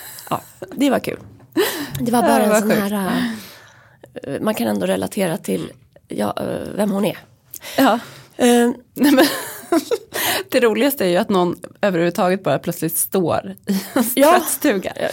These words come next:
Speaker 1: det står
Speaker 2: Och sen
Speaker 1: flera
Speaker 2: att
Speaker 1: där.
Speaker 2: det dessutom är Eva Röse.
Speaker 1: Ja, det var roligt.
Speaker 2: Ja.
Speaker 1: Du är välkommen tillbaks. Men, ehm, när jag då kollar till kycklingarna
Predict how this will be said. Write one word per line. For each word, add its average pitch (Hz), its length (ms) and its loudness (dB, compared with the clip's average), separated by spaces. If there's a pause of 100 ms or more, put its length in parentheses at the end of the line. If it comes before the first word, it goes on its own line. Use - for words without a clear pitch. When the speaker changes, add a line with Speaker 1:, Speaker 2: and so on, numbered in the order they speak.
(140)
Speaker 1:
det 247 120 2
står 233 120 2
Speaker 2:
Och 233 60 4
sen 226 80 0 (100)
Speaker 1:
flera 269 240 6
Speaker 2:
att 175 60 0
Speaker 1:
där. - 160 2
Speaker 2:
det 190 60 4
dessutom 190 540 0
är 185 220 2
Eva 175 240 2
Röse. 165 340 -2
Speaker 1:
Ja, 214 120 0 (240)
det 202 100 0
var 190 100 2
roligt. 147 320 -4
Speaker 2:
Ja. 190 220 4
Speaker 1:
Du 214 120 0
är 208 40 0
välkommen 180 440 -4
tillbaks. - 440 -10 (500)
Men, 226 520 2 (280)
ehm, 101 580 -4 (420)
när 226 360 2
jag 226 200 0
då 190 220 -2
kollar 214 240 -2
till 277 300 -2
kycklingarna 170 640 -4